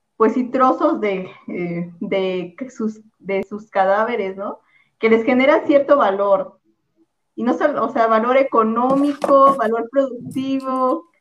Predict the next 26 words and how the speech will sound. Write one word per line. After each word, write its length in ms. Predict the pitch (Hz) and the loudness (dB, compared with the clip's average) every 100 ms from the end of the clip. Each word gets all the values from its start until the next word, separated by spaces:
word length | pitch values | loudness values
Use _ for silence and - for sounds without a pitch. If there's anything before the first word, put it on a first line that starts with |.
| _ _ | _ _
para 160 | 226 | 2
hacerlas 400 | 233 - 277 330 - | 4 2 2 0 -2
crecer 420 | 226 - 254 247 | -2 -2 -2 -4
más 640 | - 226 226 233 254 277 330 | -4 -2 0 2 2 0 -2
y 80 | 254 | -6
más 340 | 220 226 269 302 | -4 -2 -2 -4
y 40 | |
estar 200 | 277 254 | -6 -6
acaparando 600 | 262 240 233 202 208 220 | -4 -4 -4 -4 -4 -4
más. 280 | 220 220 277 - | -2 -2 -4 -4
Y 140 | 254 | 4
ojo, 220 | 277 - | 4 4
amigos, 320 | 320 277 233 226 | 0 0 -2 -4
porque 240 | 262 254 | -4 -4
si 80 | 226 | -4
ustedes 400 | 226 269 302 - | 0 4 4 4
pensaban 480 | - - 247 262 320 | -4 -2 0 0 -2
que, 160 | 226 | 0
ah, 200 | 233 262 | 2 2
no, 240 | 285 277 285 - | 2 2 0 0
pues, 320 | 214 208 - _ _ _ _ - | 0 0 -4 _ _ _ _ -10
yo, 280 | 220 294 311 392 311 | 4 8 8 6 4
este, 920 | 226 226 - _ 220 208 208 202 202 208 | 2 0 -2 _ 2 2 2 -2 -6 -6
no 180 | 247 - | -8 -4
como 240 | 311 302 | 0 2
esto 420 | 285 - 302 311 | 2 0 2 2